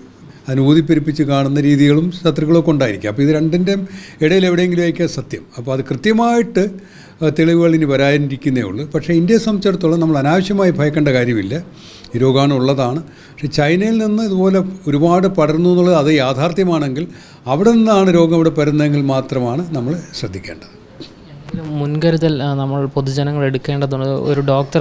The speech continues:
Speaker 2: എന്നുള്ള നിലയിൽ എന്താണ് പറയാനുള്ളത്?
Speaker 1: ഈ മുൻകരുതൽ നമ്മൾ കോവിഡ് വരുമ്പോഴും, ആ, ഇതുപോലത്തെ പുതിയ രോഗങ്ങൾ വരുമ്പോഴും ചെയ്യേണ്ടതല്ല. അതാണ് അവിടെ വേണേൽ നമുക്ക് തെറ്റിപ്പോകുന്നത്.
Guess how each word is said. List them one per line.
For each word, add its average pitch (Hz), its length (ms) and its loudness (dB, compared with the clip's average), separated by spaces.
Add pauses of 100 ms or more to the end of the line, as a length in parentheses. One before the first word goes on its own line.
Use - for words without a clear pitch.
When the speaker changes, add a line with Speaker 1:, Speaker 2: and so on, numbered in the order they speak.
Speaker 2:
എന്നുള്ള 135 260 -4
നിലയിൽ 131 300 -4
എന്താണ് 127 480 -4
പറയാനുള്ളത്? - 480 -12 (420)
Speaker 1:
ഈ - 100 4
മുൻകരുതൽ 220 480 2
നമ്മൾ 196 200 0 (140)
കോവിഡ് 180 360 2
വരുമ്പോഴും, 156 460 0 (640)
ആ, 135 40 -4
ഇതുപോലത്തെ 151 600 2 (140)
പുതിയ 151 200 2
രോഗങ്ങൾ 151 400 2
വരുമ്പോഴും 139 360 -2 (140)
ചെയ്യേണ്ടതല്ല. 127 720 -2 (280)
അതാണ് 127 200 -2
അവിടെ 127 160 0
വേണേൽ 131 220 2
നമുക്ക് 120 240 -4
തെറ്റിപ്പോകുന്നത്. 98 500 -6